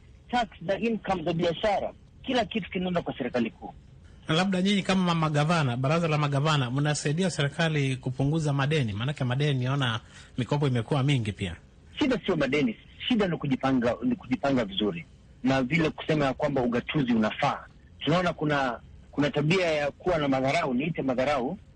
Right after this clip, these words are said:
Speaker 1: ikija kwa ugatuzi. Inakuta ya kwamba national government wamepewa hela zao,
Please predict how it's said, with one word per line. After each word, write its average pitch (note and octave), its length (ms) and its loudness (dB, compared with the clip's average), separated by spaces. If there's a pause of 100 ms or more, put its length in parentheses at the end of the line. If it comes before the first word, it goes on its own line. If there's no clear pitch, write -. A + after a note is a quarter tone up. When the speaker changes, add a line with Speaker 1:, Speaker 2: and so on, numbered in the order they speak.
(160)
Speaker 1:
ikija D#3 340 0
kwa C#3 140 -2
ugatuzi. B2 400 -2 (420)
Inakuta C#3+ 400 0
ya D#3 100 2
kwamba F3 320 0
national E3 320 -2
government E3 420 0
wamepewa C#3+ 320 0
hela C#3 220 0
zao, F3 260 0